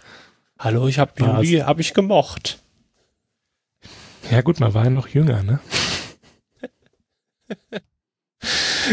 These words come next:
Speaker 1: Ja,
Speaker 2: Die witzigste
Speaker 1: allerdings.
Speaker 2: Anekdote ist doch, dass die ihren, ähm, ihren Hit nicht mehr
Speaker 1: Nicht mehr
Speaker 2: spielen
Speaker 1: spielen
Speaker 2: durften.
Speaker 1: durften, ja.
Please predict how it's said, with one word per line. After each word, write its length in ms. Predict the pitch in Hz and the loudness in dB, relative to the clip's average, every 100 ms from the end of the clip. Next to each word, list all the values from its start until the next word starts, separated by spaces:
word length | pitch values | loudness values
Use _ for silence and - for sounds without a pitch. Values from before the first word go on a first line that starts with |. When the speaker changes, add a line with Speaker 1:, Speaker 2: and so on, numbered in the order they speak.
| 151 | 2
Speaker 1:
Ja, 260 | 170 123 113 | 2 4 4
Speaker 2:
Die 80 | |
witzigste 200 | 135 170 | 4 4
Speaker 1:
allerdings. 100 | 127 | 4
Speaker 2:
Anekdote 580 | 190 170 160 - 175 185 | 4 2 2 2 2 2
ist 180 | 185 - | 2 2
doch, 100 | 156 | 0
dass 300 | - 135 - | 2 0 -2
die 320 | - 151 160 | -2 0 0
ihren, 640 | 190 160 151 139 135 131 131 _ - - _ _ _ _ _ - | 2 2 2 2 2 2 0 _ -20 -20 _ _ _ _ _ 0
ähm, 600 | 127 123 123 123 127 117 - - _ | 2 2 2 2 0 -2 -8 -16 _
ihren 600 | - 135 120 123 123 120 | 0 2 2 0 0 0
Hit 420 | - - 220 - - - _ _ 165 | -2 0 0 -2 -14 -18 _ _ 0
nicht 360 | 147 175 - | 0 0 0
mehr 120 | 151 | 2
Speaker 1:
Nicht 260 | 156 165 165 | 4 2 2
mehr 100 | 165 | 2
Speaker 2:
spielen 140 | 202 | 4
Speaker 1:
spielen 160 | 185 156 | 4 2
Speaker 2:
durften. 260 | 127 - - | 0 -2 -4
Speaker 1:
durften, 200 | 123 | -4
ja. 60 | 349 | -8